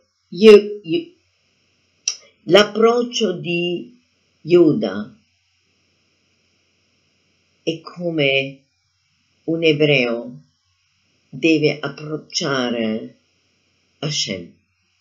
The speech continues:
nella sua preghiera.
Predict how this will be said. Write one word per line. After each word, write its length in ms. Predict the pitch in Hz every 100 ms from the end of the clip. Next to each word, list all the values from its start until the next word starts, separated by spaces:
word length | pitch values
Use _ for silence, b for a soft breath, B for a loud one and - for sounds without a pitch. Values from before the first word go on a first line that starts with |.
| _ _ _ _ _ _ _ _ _ _ _ _ _ _ _ 453 _ _ _ _ _ _ _ _ _ _ _ _ _ _ _ _ _ _ -
nella 420 | 151 160 156 151
sua 240 | - 139
preghiera. 760 | - 131 107 98 - - -